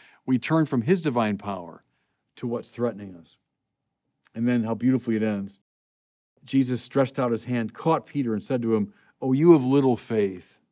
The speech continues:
why did you doubt?" And they got into the boat, and the winds died down. There's Christ who,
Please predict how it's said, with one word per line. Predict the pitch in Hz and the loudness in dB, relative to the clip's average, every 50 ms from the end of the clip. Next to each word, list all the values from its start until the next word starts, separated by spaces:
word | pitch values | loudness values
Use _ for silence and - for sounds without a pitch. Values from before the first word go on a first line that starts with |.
| _ _ _ _ _ _ _ _ _ _ _ | _ _ _ _ _ _ _ _ _ _ _
why | - 107 107 113 | -6 -4 -2 -2
did | 117 117 104 107 | -2 -2 -4 -6
you | 107 | -6
doubt?" | 101 110 107 104 98 90 80 _ _ _ _ _ _ _ _ _ _ _ _ _ _ _ _ _ _ _ _ _ _ _ _ _ _ _ _ _ _ | -6 -6 -6 -8 -10 -14 -16 _ _ _ _ _ _ _ _ _ _ _ _ _ _ _ _ _ _ _ _ _ _ _ _ _ _ _ _ _ _
And | 104 104 | -12 -8
they | 104 | -4
got | 98 127 123 123 | 0 0 2 2
into | 123 123 110 | 2 0 -2
the | 113 | -2
boat, | 104 113 117 113 117 117 110 | 0 2 2 2 2 0 -4
and | 104 110 | -8 -10
the | 107 98 90 113 | -12 -12 -10 -6
winds | 113 117 120 123 117 107 | -2 -2 -2 -2 -2 -4
died | - - 113 110 110 107 | -4 -4 -4 -4 -4 -6
down. | 98 107 104 104 104 101 95 98 - _ _ _ _ _ _ _ _ _ _ _ _ _ _ _ _ _ _ _ _ _ _ _ - | -6 -6 -8 -6 -8 -10 -14 -16 -20 _ _ _ _ _ _ _ _ _ _ _ _ _ _ _ _ _ _ _ _ _ _ _ -12
There's | 139 147 - - | -10 -10 -10 -8
Christ | - - 135 139 139 123 - - | -4 -2 0 2 2 0 -2 -4
who, | - 117 110 107 | -6 -6 -6 -6